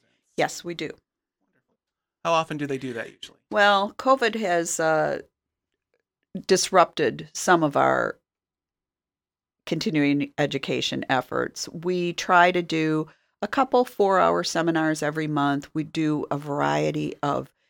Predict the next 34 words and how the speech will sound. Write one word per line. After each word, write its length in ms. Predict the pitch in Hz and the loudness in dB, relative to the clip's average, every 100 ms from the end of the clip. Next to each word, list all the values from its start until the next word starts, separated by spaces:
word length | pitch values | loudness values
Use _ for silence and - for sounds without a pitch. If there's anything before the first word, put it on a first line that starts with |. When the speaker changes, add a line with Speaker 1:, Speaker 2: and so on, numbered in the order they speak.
| _ _ | _ _
Speaker 2:
in-person 800 | 214 208 - 190 - 185 180 - | -4 -2 0 -2 0 -2 -2 -2
and 220 | 151 147 | -4 -2
virtual 520 | 147 151 151 147 151 | -2 -2 -2 -2 -2
one-hour, 760 | 143 143 147 143 143 143 143 - | -2 -2 0 0 0 0 -4 -4
we 120 | 160 | -6
call 200 | 147 135 | -2 -2
them 140 | 139 135 | 0 -2
lunch 320 | 135 139 147 | -2 -2 -4
and 120 | 147 | -4
learns. 500 | 143 147 147 156 - - _ _ _ _ - | -2 -2 -4 -6 -12 -16 _ _ _ _ 0
And, 460 | 156 147 143 147 - | 2 0 -2 -4 -6
um, 440 | 151 143 139 - - _ - | -8 -6 -8 -10 -18 _ 0
our 200 | 160 151 | 0 0
members 420 | 160 160 156 151 | 0 0 -2 -6
particularly 1120 | - 156 - - - 240 - 139 127 127 110 | -10 -12 -12 -10 2 2 2 -6 -6 -6 -6
appreciate 560 | 113 - - - 135 - | -8 -8 -8 -6 -8 -2
those 320 | 170 147 156 | 0 0 -2
because 360 | - 143 139 139 | -8 -6 -4 -2
on 140 | 160 | -2
their 120 | 175 | -2
lunch 240 | 190 262 - | -2 -2 0
hour, 220 | 131 185 | -2 -4
they 140 | - | -6
can 220 | - 175 - | -8 -10 -8
earn 220 | 117 139 | -8 -6
an 100 | 175 | -4
hour 300 | 165 175 185 | -4 -4 -6
of 100 | 185 | -8
C 160 | - 185 | -8 -6
L 160 | 202 | -8
E 80 | 220 | -10
credit. 400 | 220 - - - _ _ | -12 -14 -12 -16 _ _
Speaker 1:
Just 220 | - _ | -20 _
boom, 420 | 135 127 123 123 | -6 -6 -6 -10